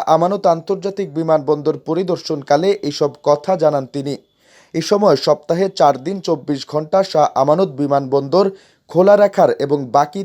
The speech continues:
তিন দিন সিলেটের ওসমানী আন্তর্জাতিক বিমানবন্দর একইভাবে চালু রাখার নির্দেশ দেন বেবিচকের চেয়ারম্যান।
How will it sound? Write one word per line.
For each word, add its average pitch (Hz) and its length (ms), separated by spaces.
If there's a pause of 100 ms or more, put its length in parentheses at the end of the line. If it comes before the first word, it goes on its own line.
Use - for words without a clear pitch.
তিন 156 200
দিন 185 180
সিলেটের 160 440 (100)
ওসমানী 185 560
আন্তর্জাতিক 143 720
বিমানবন্দর 139 720 (420)
একইভাবে 185 560 (120)
চালু 143 240
রাখার 139 400
নির্দেশ 135 420 (140)
দেন 165 160 (400)
বেবিচকের 165 760
চেয়ারম্যান। 135 420